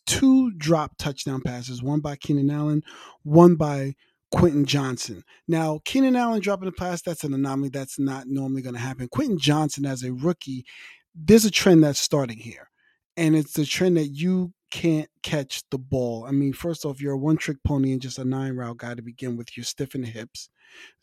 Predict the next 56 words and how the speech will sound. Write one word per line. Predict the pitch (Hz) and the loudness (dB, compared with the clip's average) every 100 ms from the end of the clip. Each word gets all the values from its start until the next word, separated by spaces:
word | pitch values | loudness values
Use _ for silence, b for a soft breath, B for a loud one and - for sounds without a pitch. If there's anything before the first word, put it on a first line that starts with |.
| 147 | -12
So | 135 139 131 | -2 -2 0
nobody | 139 135 135 | -2 -2 -4
should | - 127 | -4 -4
have | 131 127 | -6 -6
you, | 127 | -6
ever | 123 | -6
have | 123 123 | -8 -6
you | 123 | -8
as | 113 | -8
a | 117 | -10
dance | 135 135 127 | -6 -6 -6
partner. | 117 113 120 | -8 -6 -4
But | 131 127 - B B B B | -2 -2 -4 B B B B
you, | 156 156 208 233 | -4 4 6 6
the | 180 165 | 4 6
one | 185 220 | 6 6
thing | 226 | 4
that | 190 156 | 2 0
you | 160 | -4
can | - 202 220 | -2 2 2
do, | 156 147 139 139 b b b | 2 2 0 -2 b b b
you | 160 165 | -4 -2
seemingly | - 196 196 190 180 | 0 2 4 4 4
can't | - - 208 226 170 | 6 8 8 6 4
do, | 156 | 4
which | 160 156 | 4 0
is | 151 - b b b b _ _ - | -4 -4 b b b b _ _ 2
once | 180 180 | 4 4
you | 180 | 2
beat | 143 214 | 4 4
your | 190 175 | 4 2
opponent, | 202 240 180 | 4 2 0
is | - | -2
catch | 214 208 | -4 -2
the | 240 | -2
ball. | 247 170 101 | 0 -2 -2
So | - 311 | 0 2
now | 285 | 4
let's | 254 | 2
just | 220 - | 0 -2
talk | 180 | 0
about, | 160 156 | 2 2
re-, | 202 | 2
this | 220 269 | 0 -2
is | 196 | -2
really | 170 160 | 2 2
just | 143 139 | 0 -2
about | 131 127 | -4 -2
Brandon | 127 120 120 | -2 -2 -4
Staley. | 127 120 | -8 -6
We | 147 | -4
can | 196 | -4
just, | 160 147 | -4 -4
we | 165 | 0
don't | 180 151 | 2 2
need, | 139 | 0